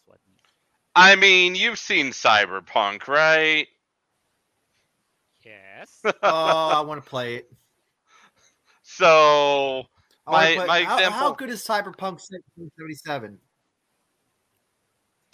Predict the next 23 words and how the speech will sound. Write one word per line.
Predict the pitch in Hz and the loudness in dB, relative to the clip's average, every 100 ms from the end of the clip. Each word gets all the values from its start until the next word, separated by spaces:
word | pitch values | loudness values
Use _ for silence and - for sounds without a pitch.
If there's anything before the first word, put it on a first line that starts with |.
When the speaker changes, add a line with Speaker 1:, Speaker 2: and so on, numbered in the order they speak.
| _ | _
Speaker 2:
Oh, | 120 127 107 | 0 2 2
I, | 104 123 107 | 2 0 0
I | |
haven't | 117 107 - | -2 -4 -10
played | 127 110 90 | -8 -6 -6
it. | 90 | -8
I've | 95 | -10
just | 95 - | -12 -18
seen | 127 92 | -14 -14
some | 92 110 95 - | -12 -14 -14 -8
awful | 117 117 110 117 | -2 -2 -2 -10
character | 104 113 101 - | -12 -10 -10 -12
designs | 95 87 95 90 90 - | -20 -20 -16 -14 -16 -18
from | 98 90 90 _ - | -20 -20 _ _ -10
Cyberpunk, | 95 90 - 92 _ _ _ _ _ _ _ - | -10 -10 -18 -20 _ _ _ _ _ _ _ -20
the | 110 | -10
Cyberpu-, | 120 101 98 - 107 _ | -6 -6 -10 -10 -12 _
Cyberpunk | - 113 95 - 104 92 - | -8 -8 -8 -14 -14 -14 -12
subreddit. | 107 95 92 90 - | -12 -10 -14 -14 -16
It's | 104 127 | -16 -6
like, | 117 110 | -6 -2
"Oh, | 214 190 101 92 | 0 0 -2 -8
Speaker 3:
Ah. | - | -18